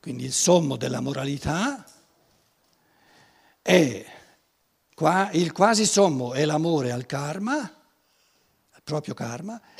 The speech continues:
e il sommo è l'entusiasmo per il karma.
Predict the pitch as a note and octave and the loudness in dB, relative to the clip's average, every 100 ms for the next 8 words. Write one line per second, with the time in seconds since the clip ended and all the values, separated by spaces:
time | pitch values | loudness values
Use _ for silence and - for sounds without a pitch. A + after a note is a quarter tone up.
0 | - - G3+ A3 G#3+ - A#3 D#4 B3+ F#3+ | -18 4 6 8 6 8 8 10 8 8
1 | G#3+ - - F#3 C4+ D4+ A#3+ - D4+ A#3 | 6 0 2 12 12 12 8 10 10 10
2 | D#4+ F4+ F#4+ - F#3+ F#3+ F#3+ E3+ F3 E3 | 8 10 10 8 8 6 8 8 8 6
3 | D#3+ F3+ C#3+ A2 C#3 G#2 | 4 2 2 0 -6 -10